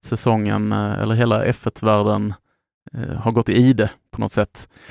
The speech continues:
Så att, eh, nästa gång vi hörs, det är på självaste julafton.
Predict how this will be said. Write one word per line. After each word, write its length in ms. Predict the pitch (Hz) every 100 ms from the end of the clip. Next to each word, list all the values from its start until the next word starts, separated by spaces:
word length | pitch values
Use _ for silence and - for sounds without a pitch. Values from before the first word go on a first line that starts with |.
| - - _
Så 140 | -
att, 240 | 117 - -
eh, 300 | 120 117 120
nästa 440 | 147 - 135 135
gång 240 | 143 151 143
vi 80 |
hörs, 420 | 139 156 151 - -
det 340 | 139 135 143
är 140 | 135 -
på 240 | - 143 131
självaste 760 | - 143 170 143 131 - -
julafton. 920 | 143 127 165 180 151 - - 139 113